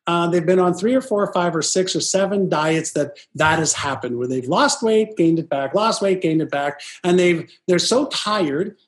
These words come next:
of that yo-yo syndrome that they won't go on another diet because they're fearful of disappointing either themselves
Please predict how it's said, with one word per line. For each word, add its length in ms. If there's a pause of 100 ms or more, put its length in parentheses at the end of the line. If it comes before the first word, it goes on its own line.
(120)
of 200
that 300 (180)
yo-yo 480
syndrome 640 (240)
that 340
they 140
won't 400
go 160
on 140
another 680
diet 640 (300)
because 400
they're 240
fearful 600
of 200
disappointing 840
either 240
themselves 920